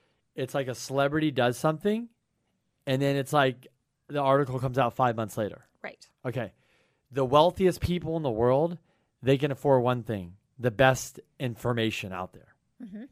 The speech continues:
Speaker 1: Like, one guy came out, the wealthiest people in the world in January last year,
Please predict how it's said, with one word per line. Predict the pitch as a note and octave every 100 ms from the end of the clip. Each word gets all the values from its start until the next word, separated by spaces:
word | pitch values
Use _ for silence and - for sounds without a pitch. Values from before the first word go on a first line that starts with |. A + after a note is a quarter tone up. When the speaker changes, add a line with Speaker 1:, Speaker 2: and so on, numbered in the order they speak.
| _ _ _ _ _ -
Speaker 1:
Like, | C#3 A#2+ _ _ -
one | A2+ C#3+ D3+
guy | D3+ C#3
came | C3 C#3
out, | C3+ B2+ A#2+ _ _ -
the | B2
wealthiest | C3 E3+ F#3 F3+
people | E3 E3+
in | E3+
the |
world | C#3 C3+ D#3 F#3 - _ _ _ _
in | C#3+ B2+
January | G2 B2 C#3 D#3 E3 E3+ F3 F3+ F3+ _ _ _
last | A2 C3+ E3 - -
year, | F#3 B2+ A#2+